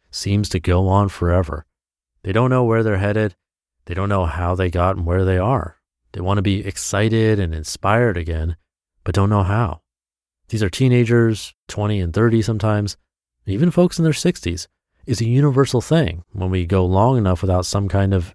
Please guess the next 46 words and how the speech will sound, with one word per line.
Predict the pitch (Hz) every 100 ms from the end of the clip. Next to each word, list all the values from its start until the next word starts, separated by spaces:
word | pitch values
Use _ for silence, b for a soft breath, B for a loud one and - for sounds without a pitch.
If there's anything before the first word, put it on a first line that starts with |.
| -
evolution-inspiring | 95 107 107 - 107 101 - 95 101 107 104
catalyst. | 92 95 127 90 87 - - _ _ _ _ _ _ -
And | 120
the |
idea | 123 139 160
I | 143
wanted | 139 131
to | 113
make | 131 170 -
is | 104
that | 117 - _ _
we | 104 107 170 123 113 - _ -
can | 131 131
be | 98 117 160
that | 92 85 85
catalyst. | 90 82 82 80 - - _ _ _ _ _ -
We | 127
can | 175
spark | 156 - 151
the | -
reaction | 131 135 147 - 147
that | 131
will | 123 117
allow | 120 120 -
everything | 127 147 175 - 165
to | -
shift | 110 - 147 139 78 -
so | - 104
that | 95 101
we | 107
have | 110
new | 98 110 123
things | 131 117 113
to | 107
learn, | 98 107 110 76 67 _ _ -
habits | - 131 120 -
to | 85
try | - 85 80
out, | 80 85 - _ _ _
new | 117 131
people | 131 143 127
to | 98
meet, | 90 82 80
and | 90 82
so | - 131 95
on, | 80